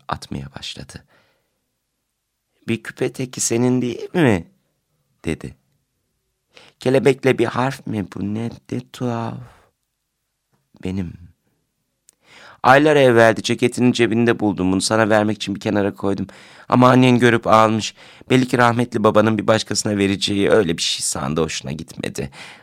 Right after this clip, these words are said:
Rahmetli babandan sakladı," gülümsedi.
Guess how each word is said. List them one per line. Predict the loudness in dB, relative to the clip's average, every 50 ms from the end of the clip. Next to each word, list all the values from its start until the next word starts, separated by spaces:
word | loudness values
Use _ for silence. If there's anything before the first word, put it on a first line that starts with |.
| _ _ -2
Rahmetli | 0 2 2 0 0 -2 0 0
babandan | 2 4 4 2 2 2 0 -2 -2
sakladı," | -2 -4 -4 -6 -6 -8 -8 -8 -8 -8 -8 -8 -8 -8 -10 _ _ _ _
gülümsedi. | -12 -12 -12 -12 -14 -16 -14 -14 -14 -14 -16 -16 -14 -14 -12 -12 -14